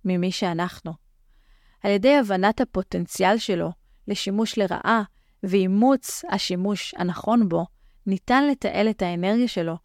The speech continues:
לצמיחה אישית, הצלחה ומערכות יחסים בריאות יותר. אני מזמינה אתכן להתחיל כבר עכשיו לאמן את המוח שלכן בבדיקת התגובות והפעולות שלכן מתוך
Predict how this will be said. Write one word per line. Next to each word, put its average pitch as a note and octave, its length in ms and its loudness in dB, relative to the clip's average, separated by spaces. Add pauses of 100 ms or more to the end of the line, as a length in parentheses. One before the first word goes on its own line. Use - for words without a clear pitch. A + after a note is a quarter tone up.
(220)
לצמיחה F#3+ 480 -4
אישית, G3 540 -4 (420)
הצלחה G3 640 -2 (500)
ומערכות G3 640 0
יחסים F#3+ 600 -2
בריאות F#3 380 0
יותר. E3 260 -6 (1040)
אני G#3+ 160 4
מזמינה A3 500 4
אתכן F3+ 380 -4
להתחיל A#3 680 -2 (320)
כבר G#3 300 2
עכשיו D#3 440 -4 (480)
לאמן F#3+ 640 4 (120)
את - 120 -6
המוח F#3+ 360 0
שלכן E3+ 480 -8 (480)
בבדיקת G#3 560 0
התגובות G3 680 -2 (160)
והפעולות G#3+ 680 2
שלכן F3 400 -4 (360)
מתוך A3+ 340 0